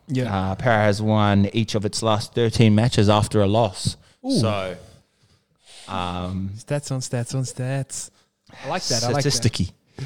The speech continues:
Speaker 2: Uh, I got <laughs> Parramatta Eels to clear the line at minus four point five, um, which is paying a dollar ninety. Parramatta Eels to score first try,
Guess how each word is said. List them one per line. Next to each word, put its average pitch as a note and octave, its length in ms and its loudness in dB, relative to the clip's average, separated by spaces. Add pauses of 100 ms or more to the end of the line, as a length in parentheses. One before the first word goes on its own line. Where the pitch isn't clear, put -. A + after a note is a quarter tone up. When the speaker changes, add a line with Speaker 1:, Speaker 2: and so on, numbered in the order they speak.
(340)
Speaker 2:
Uh, G#2+ 640 0
I B2 80 -2
got B2 200 0
<laughs> - 280 -2
Parramatta C#3 520 4
Eels C3+ 280 2
to A#2+ 100 -6
clear B2+ 220 -4
the A#2 100 -4
line A2+ 300 0
at G#2+ 100 0
minus A2 380 0
four A2 220 -12
point G#2 260 -12
five, G2+ 400 -2 (920)
um, F#2 460 -10 (1080)
which A2 140 -12
is - 80 -8
paying A2 200 -2
a G2+ 40 -2
dollar G#2 220 2
ninety. A#2 540 4
Parramatta A#2 420 -2
Eels A#2+ 220 -2
to - 140 -18
score A#2 280 0
first A2 380 0
try, F3 500 0